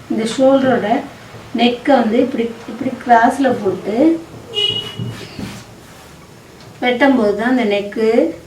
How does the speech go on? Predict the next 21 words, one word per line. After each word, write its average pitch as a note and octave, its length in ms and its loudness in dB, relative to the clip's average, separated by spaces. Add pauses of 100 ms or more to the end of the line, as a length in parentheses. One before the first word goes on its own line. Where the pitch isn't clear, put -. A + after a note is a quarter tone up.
(200)
ஃப்ரண்ட்டு, A#3 420 0 (340)
ஃப்ரண்ட் B3+ 300 2
நெக் - 180 0 (100)
வந்து G3 200 0 (920)
நெளிஞ்சிக்காம A#3+ 680 2 (1300)
நமக்கு A3 340 -2 (1040)
ஃபினிஷிங்காக A#3 640 0
கிடைக்கும். - 420 -6 (320)
அதனால A3+ 440 0
நான் A#3+ 140 0
எப்படி B3+ 180 -4 (120)
போட்டிருக்கேன்னு A#3+ 460 -2
நல்லா A3+ 240 2
இன்னொரு G#3+ 280 -2
தடவை A3 160 0 (120)
பார்த்துக்கோங்க. G3 500 -4 (520)
இந்த G#3 200 -8
பிளவுஸை A3 480 -4 (1400)
பேக் A3+ 280 0
பீஸ் B3+ 300 0
எடுத்து F#3+ 340 -6